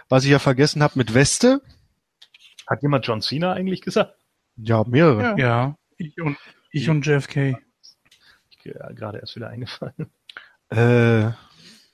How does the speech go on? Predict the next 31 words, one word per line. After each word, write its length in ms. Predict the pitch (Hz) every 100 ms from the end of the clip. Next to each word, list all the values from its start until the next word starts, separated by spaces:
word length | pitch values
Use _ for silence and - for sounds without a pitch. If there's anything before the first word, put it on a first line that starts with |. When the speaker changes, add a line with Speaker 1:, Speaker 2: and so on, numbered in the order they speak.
| _ _ - - _ _
Speaker 1:
ähm, 720 | 117 113 113 110 110 110 110 120
also 200 | 131 143
nochmal 200 | 143 151
die 100 | 131
Extrapunkte 520 | 151 165 - 160 151
f-, 220 | - -
zum 200 | - 131
vorherigen 480 | - 123 135 151 147
Thema 220 | - 143
mit 120 | 131 120
den 140 | 113
Westen. 420 | 120 135 - 98
Das 160 | 95 -
wollte 140 | 101
ich 100 | -
eigentlich, 240 | 131 101 -
bevor 280 | 104 107
wir 80 | 98
jetzt 340 | 98 - - -
die 100 | 120
Punkte, 260 | 107 95
aber 120 | 113
egal. 260 | 104 104 101 - - - -
Äh, 240 | - 113 110
da 180 | 117 117
hatte 200 | 143 156
ich, 200 | - -
hätte 200 | 135 135
ich 120 | 120
einen 220 | 135 165
Punkt, 680 | - 160 160 160 - -